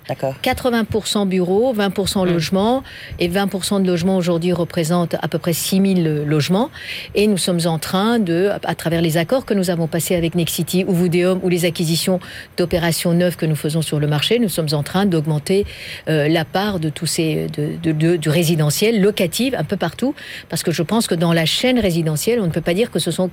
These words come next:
Speaker 2: que les particuliers qui doivent être dans le secteur libre. Nous avons notre, nous avons la capacité d'être acteurs, euh, majeurs dans ce domaine.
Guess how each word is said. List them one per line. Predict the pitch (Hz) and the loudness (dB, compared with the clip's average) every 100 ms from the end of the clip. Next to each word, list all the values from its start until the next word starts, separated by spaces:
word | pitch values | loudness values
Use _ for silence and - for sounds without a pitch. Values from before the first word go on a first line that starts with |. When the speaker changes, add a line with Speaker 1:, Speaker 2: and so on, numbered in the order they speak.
| - | 0
Speaker 2:
que | |
les | 269 247 | 0 2
particuliers | 202 - 175 175 165 214 - - - - | -2 -4 -2 0 0 0 -4 -18 -18 -18
qui | - 202 | -4 0
doivent | 165 185 214 220 170 156 | 2 2 2 2 0 -2
être | - 151 - | 0 -2 0
dans | 165 | 0
le | 156 | 0
secteur | 175 - 165 | 0 0 0
libre. | 151 190 233 - - - - | 2 2 0 -6 -14 -10 0
Nous | 185 190 | 2 2
avons | 170 160 214 226 | 0 2 2 2
notre, | 170 165 - 165 151 156 | 2 0 -2 -2 0 0
nous | 156 | 0
avons | 165 190 | 2 2
la | 156 | 2
capacité | - 226 196 - 165 233 | 0 0 0 -2 -2 0
d'être | 214 160 165 | -2 -2 -2
acteurs, | 156 - 180 208 160 | -4 -2 2 2 0
euh, | 151 151 | -2 0
majeurs | 165 170 185 202 | 2 2 0 0
dans | 165 | -2
ce | - | -4
domaine. | 147 151 151 | -2 -4 -6